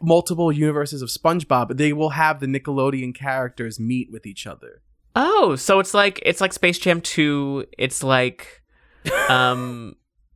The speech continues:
Speaker 2: r-, uh,
Speaker 1: It, it's like
Speaker 2: what's
Speaker 1: Jimmy
Speaker 2: the
Speaker 1: Timmy
Speaker 2: other one that's
Speaker 1: it
Speaker 2: coming out? The,
Speaker 1: Which one?
Speaker 2: the Rescue Rangers.
Speaker 1: Rescue <laughs> Rangers. <laughs> It, no,
Speaker 2: Everyone's
Speaker 1: it's
Speaker 2: like, "I just wanna make a movie with all of my properties."
Speaker 1: it, they, that's all what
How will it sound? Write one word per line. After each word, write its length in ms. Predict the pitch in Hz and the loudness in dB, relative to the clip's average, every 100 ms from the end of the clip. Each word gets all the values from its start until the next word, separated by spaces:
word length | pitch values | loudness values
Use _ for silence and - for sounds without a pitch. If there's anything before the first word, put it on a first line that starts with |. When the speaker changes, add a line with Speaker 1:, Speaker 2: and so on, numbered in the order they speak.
| - | -18
Speaker 2:
r-, 60 | 120 127 - | -16 -14 -4
uh, 420 | 117 131 127 127 123 | 0 2 4 4 2
Speaker 1:
It, 80 | - | 2
it's 160 | 240 | 4
like 160 | 294 262 | 4 4
Speaker 2:
what's 140 | 147 226 | 4 4
Speaker 1:
Jimmy 140 | 240 | 4
Speaker 2:
the 80 | 160 | 4
Speaker 1:
Timmy 160 | 147 | 4
Speaker 2:
other 160 | 139 147 | 4 2
one 100 | 151 | 0
that's 140 | 147 | 4
Speaker 1:
it 20 | 214 | 4
Speaker 2:
coming 160 | 151 151 | 4 2
out? 180 | 151 - _ _ _ | 0 -4 _ _ _
The, 100 | 139 135 | 2 2
Speaker 1:
Which 140 | - | 2
one? 240 | 117 101 - | -6 -8 -14
Speaker 2:
the 120 | - 139 | -4 2
Rescue 320 | 147 - 135 | 2 2 2
Rangers. 840 | 135 131 131 127 127 127 139 - 180 | 4 2 0 -2 -2 -4 -10 -4 2
Speaker 1:
Rescue 340 | 180 - 180 587 622 | 2 2 -4 -6 -10
<laughs> 160 | - - - - | -12 -10 -10 -8
Rangers. 320 | 240 254 - - _ 160 | -10 -6 -8 -10 _ -18
<laughs> 1080 | 170 208 202 190 - 554 640 698 - 214 175 156 - - - 165 - | -18 -18 -12 -2 0 0 0 2 0 -2 -10 -14 -20 -20 -20 -10 -2
It, 120 | 214 | 2
no, 100 | 226 | 2
Speaker 2:
Everyone's 240 | 175 185 | 4 4
Speaker 1:
it's 40 | 185 | 2
Speaker 2:
like, 160 | 165 - | 2 2
"I 140 | 151 | 0
just 140 | 185 214 | 0 0
wanna 200 | 196 160 | 2 2
make 240 | 147 147 | 2 0
a 40 | |
movie 300 | 160 147 135 | -2 -2 -2
with 140 | 131 - | -2 0
all 240 | 117 123 123 | 2 4 2
of 80 | |
my 120 | 127 117 | 0 -4
properties." 960 | 131 107 - 104 98 101 - - _ _ _ 175 | -2 -2 -2 -10 -12 -16 -18 -20 _ _ _ -4
Speaker 1:
it, 160 | 190 | 4
they, 140 | 214 175 - | 4 4 0
that's 180 | 190 233 - 165 | -2 -4 0 6
all 260 | 175 180 | 6 6
what 400 | 147 139 131 - | 4 2 2 -2